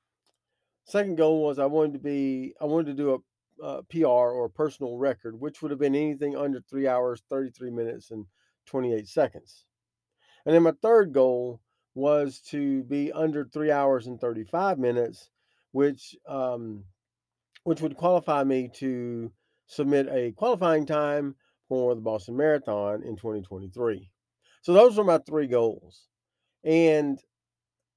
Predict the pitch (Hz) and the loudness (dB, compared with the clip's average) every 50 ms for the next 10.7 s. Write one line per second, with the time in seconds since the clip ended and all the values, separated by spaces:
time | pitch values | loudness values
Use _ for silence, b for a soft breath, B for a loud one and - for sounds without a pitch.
0 | _ _ _ _ _ _ _ _ _ _ _ _ _ _ _ _ _ _ _ _ | _ _ _ _ _ _ _ _ _ _ _ _ _ _ _ _ _ _ _ _
1 | _ _ _ _ _ _ _ _ _ - 156 185 240 269 285 277 185 - - - | _ _ _ _ _ _ _ _ _ -4 0 2 4 4 4 2 0 -4 -10 -20
2 | - - 139 143 156 160 156 147 139 135 131 127 120 - - - 160 156 147 135 | -12 -6 -4 -2 0 2 2 2 2 0 -2 -4 -6 -10 -6 -2 -2 -2 -2 -2
3 | 127 127 127 139 143 143 143 143 139 139 - - - - - _ _ _ _ _ | -6 -8 -4 -2 0 2 2 2 2 0 -2 -8 -18 -20 -20 _ _ _ _ _
4 | _ _ _ _ _ - 143 170 233 294 320 269 175 143 123 110 135 156 160 165 | _ _ _ _ _ -8 -2 2 2 2 2 0 -4 -10 -12 -2 2 4 4 4
5 | 165 160 - - _ _ _ - 127 113 101 139 147 143 139 123 117 113 110 107 | 4 2 -2 -14 _ _ _ -20 -20 -8 -4 0 0 2 2 0 -2 -4 -6 -6
6 | 104 107 101 95 _ _ _ _ _ _ _ _ _ _ _ - - 143 147 143 | -8 -10 -12 -16 _ _ _ _ _ _ _ _ _ _ _ -16 -10 -6 -4 -4
7 | 123 117 98 - 104 98 - - - _ _ _ _ _ _ _ _ _ _ _ | -4 -4 -6 -8 -10 -10 -10 -14 -20 _ _ _ _ _ _ _ _ _ _ _
8 | _ _ _ _ _ 127 160 214 285 254 190 - - 170 175 170 165 160 139 - | _ _ _ _ _ 2 2 4 4 2 -2 2 4 4 6 6 6 4 2 0
9 | 135 135 131 135 131 135 131 117 - 151 151 170 175 160 - 151 - - 156 151 | -2 0 0 0 0 -2 -4 -6 -4 -2 -2 -2 -2 -2 -6 -10 -8 -4 -2 -2
10 | 143 139 135 135 123 120 139 - - - - - - | 0 0 0 0 0 -2 -8 -12 -20 -20 -20 -20 -20